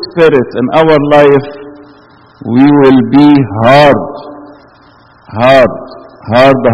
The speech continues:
heart. So we hear the, the, the word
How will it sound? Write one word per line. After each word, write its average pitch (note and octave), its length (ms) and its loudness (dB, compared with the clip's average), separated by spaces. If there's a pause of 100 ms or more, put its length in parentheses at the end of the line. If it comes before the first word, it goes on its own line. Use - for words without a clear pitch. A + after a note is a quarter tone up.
heart. - 260 0 (1160)
So - 160 -4
we D#3 120 2 (120)
hear G#3+ 160 4
the, F3 200 2 (200)
the, C#3+ 120 4 (120)
the C#3+ 160 2
word F3 220 0